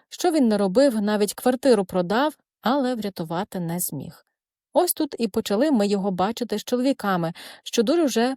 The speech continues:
пристрастився до чарки. "Та ж він у тещі з донькою живе, то як тут не присісти?" — шепотіли всі.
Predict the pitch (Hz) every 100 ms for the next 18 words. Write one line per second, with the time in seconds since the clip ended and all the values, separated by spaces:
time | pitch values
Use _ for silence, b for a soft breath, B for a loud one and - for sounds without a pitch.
0 | - 214 - 196 - 220 240 - 196 180
1 | - 170 - - - _ _ _ _ _
2 | _ - 208 202 233 - 226 - 202 -
3 | 180 160 175 160 170 180 190 175 165 B
4 | B - 247 320 - 180 - 180 190 214
5 | 233 - 180 - - - _ - 190 -
6 | 180 - 170 175 - -